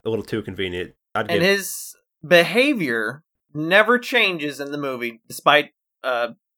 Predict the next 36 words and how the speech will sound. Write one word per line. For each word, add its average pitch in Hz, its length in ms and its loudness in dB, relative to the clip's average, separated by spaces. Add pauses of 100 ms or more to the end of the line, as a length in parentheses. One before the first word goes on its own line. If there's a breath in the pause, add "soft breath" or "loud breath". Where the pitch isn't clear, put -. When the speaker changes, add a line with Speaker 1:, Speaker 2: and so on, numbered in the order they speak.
Speaker 2:
whatever 156 340 2
ghost 170 300 4
scare 160 240 2
comes 185 360 -2
at 113 120 -2
him. 107 240 -8 (300)
He, 135 400 -6 (320)
uh, 117 440 0
never 196 640 2
is, 151 380 0
shows 160 340 0
fear. 156 320 -2
The 131 160 -8
only 240 300 -4
time 185 680 0 (360)
it 147 140 -4
changes 180 720 -2
is 127 180 -12
when 135 500 0
he 135 120 -8
loses 139 640 -6
internet 120 400 -8 (320)
and 123 100 -10
can 143 80 -8
no 131 120 0
longer 123 200 0
see 123 140 -8
the 113 100 -10
chat. - 320 -8 (320)
Speaker 1:
Hmm, 107 240 -6
but 104 140 -6
are 107 40 -2
you 104 60 -2
saying 107 360 -2
that 98 280 -2
the 95 520 -4